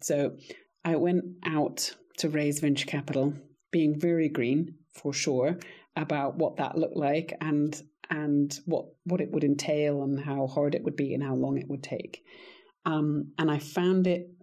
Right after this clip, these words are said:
infinitely more difficult than I thought it would be. But I finally got a term sheet to the table after about eighteen months of talking to hundreds of people. And finally, a prestigious firm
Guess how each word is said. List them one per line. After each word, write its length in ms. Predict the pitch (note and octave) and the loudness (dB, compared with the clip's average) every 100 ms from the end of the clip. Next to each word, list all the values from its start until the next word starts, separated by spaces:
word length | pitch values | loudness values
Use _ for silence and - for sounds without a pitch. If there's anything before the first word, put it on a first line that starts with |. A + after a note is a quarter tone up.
| - | -4
infinitely 720 | E3+ G3+ G#3+ - E3 - C#3+ | 2 4 4 2 0 2 2
more 340 | C#3 C3+ C3 C3 - - _ _ _ - E3+ | 4 4 2 0 -4 -16 _ _ _ -14 -4
difficult 540 | D3+ D3 C3 - - | -2 -2 -2 -2 -2
than 120 | C#3 C3+ | 0 0
I 100 | C3+ | 0
thought 280 | - C#3+ | -4 -2
it 80 | - | -2
would 200 | C#3+ C3+ | -2 -2
be. 280 | - C3 D3+ - - - - - - - | -4 -2 -4 -6 -18 -20 -18 -18 -20 -6
But 320 | F3+ D#3+ - - | -2 -2 -4 -8
I 100 | D3+ | -6
finally 1040 | D3 - G3+ G3 G#3+ G#3 D#3+ B2+ A#2+ - - - _ | -6 -6 0 4 6 6 4 2 0 -4 -18 -20 _
got 160 | - D#3 | -4 0
a 60 | D3 | 0
term 320 | - D#3 D3 | 0 2 2
sheet 280 | - - - | 2 -2 -2
to 100 | D#3 | -4
the 80 | |
table 340 | - C#3+ C#3+ D3 | -2 -2 0 0
after 220 | D3 - | 0 -2
about 220 | D3 C#3+ - - | -2 -4 -4 -2
eighteen 500 | F#3+ F#3 - E3+ E3 | 0 0 2 4 4
months 380 | D3 C3+ - - | 4 2 -2 -4
of 100 | F3+ | -4
talking 340 | - F3 E3 | -4 -2 -2
to 80 | D3+ | -2
hundreds 640 | - - F#3+ F#3 F3+ E3+ F3 | -4 0 4 6 4 2 -2
of 80 | |
people. 380 | - D#3+ - C3+ | -4 -6 -4 -2
And 120 | C3+ C3+ | 0 -2
finally, 500 | - D#3+ E3 D3+ C#3+ | 0 4 4 4 2
a 200 | C#3 C#3+ - - - - | -2 -6 -8 -16 -18 -8
prestigious 640 | E3+ - - F#3 F3+ F3 | -6 -4 0 2 2 -2
firm 500 | - E3 D#3 D3 C#3+ | -4 0 4 4 4